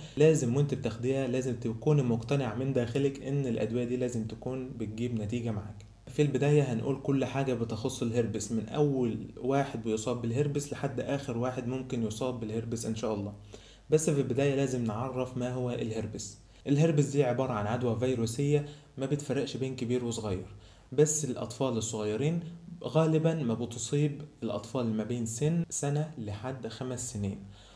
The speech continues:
وممكن تصيب اللي أقل من سنة، بس بيبقى وضعهم خطير جدًا، وممكن في الحالة دي يتنقلوا لحضانات علشان المناعة بتاعتهم تبقى ضعيفة جدًا. والعدوى الفيروسية دي بتصيب الجلد وبتعمل التهابات شديدة وألم شديد في الجلد.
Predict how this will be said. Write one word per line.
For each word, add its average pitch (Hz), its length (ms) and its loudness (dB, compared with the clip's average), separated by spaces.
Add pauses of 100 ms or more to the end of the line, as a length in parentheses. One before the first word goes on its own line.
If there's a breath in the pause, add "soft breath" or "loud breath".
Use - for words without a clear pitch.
(160 loud breath)
وممكن 151 420 2
تصيب 131 400 -2
اللي 107 220 2
أقل 135 220 0
من 113 120 0
سنة، 151 320 0
بس 147 320 2
بيبقى 131 300 -2
وضعهم 117 320 -2
خطير 120 320 -4
جدًا، 123 480 -4 (380 loud breath)
وممكن 127 460 0
في 113 100 -4
الحالة 123 260 -2
دي 120 340 -2
يتنقلوا 110 340 -2
لحضانات 117 800 -4 (120)
علشان 147 460 0 (160)
المناعة 117 380 -2
بتاعتهم 117 300 -4
تبقى 113 260 -4
ضعيفة 107 360 -4
جدًا. 104 300 -4 (220 loud breath)
والعدوى 139 420 4
الفيروسية 113 580 2
دي 143 160 4
بتصيب 123 480 -2
الجلد 127 560 0
وبتعمل 117 640 0
التهابات 113 440 -2
شديدة 120 500 -2
وألم 135 580 0
شديد 117 360 -2
في 117 340 -4
الجلد. 113 440 -6